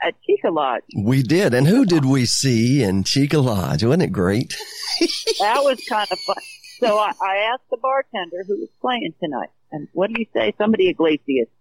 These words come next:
Speaker 1: and made some joke at me.
Speaker 2: Enrique
Speaker 1: Like, that
Speaker 2: Iglesias is playing tonight, he
Speaker 1: that
Speaker 2: says.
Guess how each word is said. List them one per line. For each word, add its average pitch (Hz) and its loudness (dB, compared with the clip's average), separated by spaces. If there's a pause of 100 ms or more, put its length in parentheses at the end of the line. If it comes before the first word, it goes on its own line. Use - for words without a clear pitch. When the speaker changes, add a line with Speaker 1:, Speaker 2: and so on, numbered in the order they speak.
Speaker 1:
and - -10 (100)
made 139 0
some 131 2
joke 117 0
at - -4
me. 113 2 (160)
Speaker 2:
Enrique 143 2
Speaker 1:
Like, - 0
that 185 2
Speaker 2:
Iglesias 151 2
is 98 -2
playing 113 0
tonight, 101 0
he 101 2
Speaker 1:
that 90 2
Speaker 2:
says. - 0